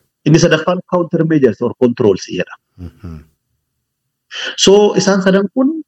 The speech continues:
Speaker 1: cube uumu. Security goal-in sadan sun, security goal-in sadan sun information state-itti yoo apply godhe, information state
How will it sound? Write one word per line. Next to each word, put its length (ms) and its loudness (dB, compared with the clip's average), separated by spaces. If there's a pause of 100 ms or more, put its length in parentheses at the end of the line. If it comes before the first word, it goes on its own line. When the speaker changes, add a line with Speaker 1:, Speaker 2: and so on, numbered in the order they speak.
(260)
Speaker 1:
cube 440 6
uumu. 260 6 (840)
Security 580 4
goal-in 360 6
sadan 260 0
sun, 360 -2
security 460 -2
goal-in 280 2
sadan 280 0
sun 200 0 (1160)
information 800 6
state-itti 560 -4
yoo 120 6
apply 380 2
godhe, 280 -2 (1040)
information 680 4
state 280 -2